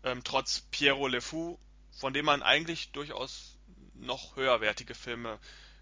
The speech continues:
gewohnt ist. Deswegen hat mich ein bisschen gewundert, dass sie das in ihr Portfolio aufgenommen haben. Ähm, es hätte tatsächlich auch ein Asylum-Film sein können, meiner Ansicht nach.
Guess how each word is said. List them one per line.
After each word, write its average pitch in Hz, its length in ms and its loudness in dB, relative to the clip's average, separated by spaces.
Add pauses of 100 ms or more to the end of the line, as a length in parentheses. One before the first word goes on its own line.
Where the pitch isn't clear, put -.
(120)
gewohnt 139 440 -4
ist. - 380 -10
Deswegen 170 340 -2
hat - 240 0
mich 196 100 -4
ein 202 80 -6
bisschen 240 240 0
gewundert, 214 340 4
dass 190 100 -8
sie 190 100 -6
das 185 180 2
in 165 80 -10
ihr 160 80 -2
Portfolio 185 500 -2
aufgenommen 185 520 0
haben. 180 320 2 (520)
Ähm, 151 200 2
es - 180 2
hätte 208 260 8
tatsächlich 185 520 4
auch 113 220 6
ein 156 280 6
Asylum-Film 139 720 2
sein 117 240 2
können, 117 280 -4
meiner 107 280 0
Ansicht 110 380 -8
nach. 101 260 -2